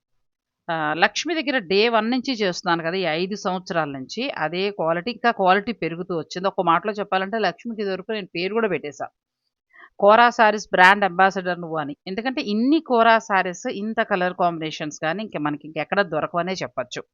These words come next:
అంటే of course ఇప్పుడు బాగా తీసుకొస్తున్నారు కానీ తను డే వన్ నుంచి కూడా ఇస్తోంది. ఇంకా ఫైనల్ డెసిషన్ మీదండి. ప్రైస్ అయితే బెస్ట్ ప్రైస్ ఉంది. ఆ, తర్వాత కలర్ కాంబినేషన్స్ బాగున్నాయి. క్వాలిటీ నేను కట్టి ఉన్నాను కాబట్టి నేను ఇంతకుముందు ఒక పింక్కి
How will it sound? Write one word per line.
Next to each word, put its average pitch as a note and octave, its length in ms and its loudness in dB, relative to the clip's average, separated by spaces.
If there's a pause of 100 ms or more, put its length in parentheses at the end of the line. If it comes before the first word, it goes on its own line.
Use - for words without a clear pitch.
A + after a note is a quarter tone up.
(720)
అంటే F3+ 80 4
of - 160 -2
course A#3+ 220 4
ఇప్పుడు E3 180 -2
బాగా D3 200 6
తీసుకొస్తున్నారు G3+ 640 -2
కానీ G#3 180 2
తను C4+ 260 2
డే G3+ 240 2
వన్ B3 180 4
నుంచి A#3+ 200 -4
కూడా D#3 220 -2
ఇస్తోంది. B2 500 -8 (420)
ఇంకా G3+ 120 -6
ఫైనల్ C4+ 380 6
డెసిషన్ G#3 440 0
మీదండి. B2+ 460 -8 (680)
ప్రైస్ C4+ 260 6
అయితే D4 240 0
బెస్ట్ G3 340 0
ప్రైస్ F3 300 2
ఉంది. C#3+ 220 -6 (440)
ఆ, E3 80 -8 (300)
తర్వాత G3+ 400 2
కలర్ A#3 320 6
కాంబినేషన్స్ E3+ 560 0
బాగున్నాయి. D3 460 -6
క్వాలిటీ A#3+ 440 8 (160)
నేను G#3 220 0
కట్టి G3 320 0
ఉన్నాను G#3+ 320 4
కాబట్టి F#3+ 440 4
నేను G#3 180 -2
ఇంతకుముందు G3+ 400 -4
ఒక B3 160 0
పింక్కి A#3+ 600 -6